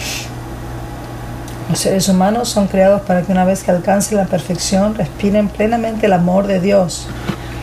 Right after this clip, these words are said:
Los que cometieron actos pecaminosos mientras estaban en la tierra se convierten en espíritus lisiados que son incapaces de respirar plenamente el amor de Dios.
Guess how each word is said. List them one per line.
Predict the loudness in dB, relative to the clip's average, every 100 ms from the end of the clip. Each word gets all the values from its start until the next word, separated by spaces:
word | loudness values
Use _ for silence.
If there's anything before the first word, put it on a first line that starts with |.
| -8
Los | -6
que | -4
cometieron | -2 0 2 2 4 2 2
actos | 0 2 0
pecaminosos | 0 2 2 4 2 0 -4 -6 -8 -10 -2
mientras | 0 2 0
estaban | 0 2 4
en | 4
la | 2 2
tierra | 2 4 2
se | -2 0
convierten | 2 2 0 0
en | 2
espíritus | 0 0 0 0 2 2
lisiados | 2 -2 2 4 6 2 -4 -10 -10 -8 -2
que | -2
son | 0 2
incapaces | 2 2 2 0 0 0
de | 0
respirar | 0 2 2 4
plenamente | 2 4 4 2 2
el | 2
amor | 2 2
de | 0
Dios. | 0 2 2 0